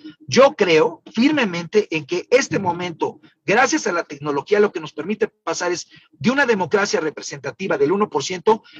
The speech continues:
a una democracia plena del cien por ciento. La tecnología hoy nos ayuda a hacerlo. Hay que llevarlo a la Cámara de Diputados para que esta ciudad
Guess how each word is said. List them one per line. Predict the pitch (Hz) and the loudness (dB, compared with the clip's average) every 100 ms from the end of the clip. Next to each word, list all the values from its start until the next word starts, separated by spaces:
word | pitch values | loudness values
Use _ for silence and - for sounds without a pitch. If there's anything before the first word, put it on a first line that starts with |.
| - | 0
a | - | 4
una | 202 277 | 6 6
democracia | 262 185 160 202 220 - | 2 0 -2 -2 -2 -4
plena | - 185 208 | -6 -6 -4
del | 170 | -4
cien | - 175 | -6 -10
por | 143 - | -8 -8
ciento. | 254 269 - - _ _ _ _ | -8 -10 -12 -20 _ _ _ _
La | 147 151 | -2 0
tecnología | 156 160 151 147 277 - | -2 0 0 2 2 4
hoy | - 453 | 6 6
nos | 339 226 | 6 2
ayuda | 151 170 175 | 0 0 0
a | |
hacerlo. | 160 208 175 - _ - _ | 0 -2 -2 -8 _ -20 _
Hay | - 190 | 2 4
que | 202 | 4
llevarlo | 175 170 160 | 2 2 2
a | 175 | 0
la | 139 | -2
Cámara | - 156 156 | -2 -2 -2
de | 143 | -2
Diputados | 135 143 139 170 185 | -8 -12 -4 -4 -2
para | 151 127 | -2 -4
que | - | 0
esta | 226 247 | -2 0
ciudad | 208 180 175 165 | -2 -2 -2 -4